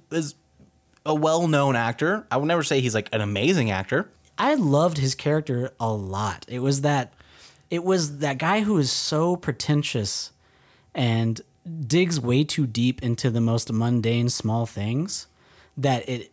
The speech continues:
Speaker 2: borders on that line of ridiculous and genius. <laughs>
Speaker 1: Right. And it, and, like, during even, like, all of the lines that he had, I was like, "I wish I didn't think that that was kinda good."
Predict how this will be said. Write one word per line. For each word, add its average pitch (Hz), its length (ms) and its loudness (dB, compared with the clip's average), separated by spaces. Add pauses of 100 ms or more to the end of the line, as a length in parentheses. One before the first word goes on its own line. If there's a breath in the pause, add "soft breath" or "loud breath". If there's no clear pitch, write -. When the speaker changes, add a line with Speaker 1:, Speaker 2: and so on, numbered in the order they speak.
(100)
Speaker 2:
borders 160 680 2
on 131 260 4
that 127 220 2
line 120 360 0
of 117 240 -6
ridiculous 117 640 0
and 113 180 -2
genius. 92 520 -4 (220 loud breath)
<laughs> - 80 -2 (560 loud breath)
Speaker 1:
Right. 117 360 0
And 226 200 2
it, 160 460 0
and, 165 100 2
like, 147 240 0
during 165 220 0
even, 214 300 -2
like, 147 200 2
all 143 200 4
of 185 100 -2
the 160 80 0
lines 156 280 0
that 127 80 -2
he 131 120 -2
had, 139 260 0
I 117 140 2
was 113 140 0
like, 110 280 0 (760)
"I 147 120 -2
wish 151 360 0
I 175 80 2
didn't 131 400 0
think 143 220 -2
that 123 80 -2
that 117 120 0
was 123 140 -4
kinda 131 200 -4
good." 131 260 -2